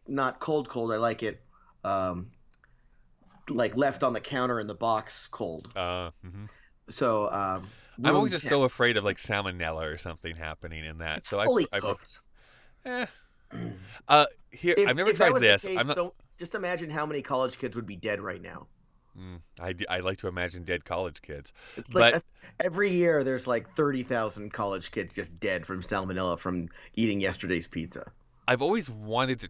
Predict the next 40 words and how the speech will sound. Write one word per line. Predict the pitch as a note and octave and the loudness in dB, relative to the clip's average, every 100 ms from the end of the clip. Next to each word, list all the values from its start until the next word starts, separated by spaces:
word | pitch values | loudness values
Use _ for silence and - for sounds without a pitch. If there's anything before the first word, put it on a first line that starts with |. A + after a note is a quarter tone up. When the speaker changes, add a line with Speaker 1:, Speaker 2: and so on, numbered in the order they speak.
| - | -14
Speaker 2:
try | - A#2 G2+ E2+ D#2 D#2 - | -4 4 4 4 -2 -8 -8
killing | A2 E2+ D2+ | -6 -6 -8
kids, | - F2+ D2 - - | -6 -4 -4 -10 0
but, | F#2+ - A2 | 0 0 0
uh, | F#2+ F2 - | 0 2 -2
but | G#2+ G2 | -4 0
other | G2+ D3 A2 | 2 4 0
than | F2+ | 0
that, | G2+ F2+ - | 0 0 2
I've | F#2+ G2+ | 0 2
also | C3 F#3 D3+ B2+ | 2 2 0 -2
wanted | G#2 G2+ F#2 | -2 -6 -8
to | F2 | -6
try, | - F#2+ D#2+ | 0 2 2
but | F2 | -2
I've | G#2+ | 0
never | C#3+ C3+ | 2 2
done | G#2 G2+ F#2+ G2+ | 2 0 0 0
so | - G#2+ G#2+ - - - - | 0 2 2 -2 -16 -20 -8
because | A#2 G#2+ A2 G#2+ F#2+ F#2 | -2 2 6 4 4 -2
it | G#2+ | -4
would | G2+ | -2
be | G#2+ | -2
just | G#2 - - - | -4 -8 -12 -12
too | - C3 A#2 | -2 0 0
much | G2 G#2 | 0 0
of | G#2+ F#2 | -2 -6
a | |
step | - F#2 F2 | -2 -2 -2
towards, | - F2 F2 E2+ E2 - _ - | -6 -4 -2 -2 -4 -14 _ -16
like, | E2 D2 - _ - | -14 -14 -20 _ -20
me | F2 F#2 | -6 -4
becoming | E2+ F2+ F#2+ F2+ | -2 -4 -4 -6
a | D#2+ | -6
sociopath, | - F2 - A2 A2 A#2+ A#2+ C3 - - - - - _ | -6 -6 -2 -4 -2 -2 -2 -4 -14 -20 -20 -20 -20 _
which | G#2+ A#2 B2+ | -2 0 4
is | A#2 A2+ G#2 - _ _ _ _ _ - | 4 2 -2 -12 _ _ _ _ _ 2
ordering | B2 C#3+ D#3 | 4 4 2
a | D3 | 0
pizza | - D3+ - E2+ D2+ | 2 0 0 -2 -4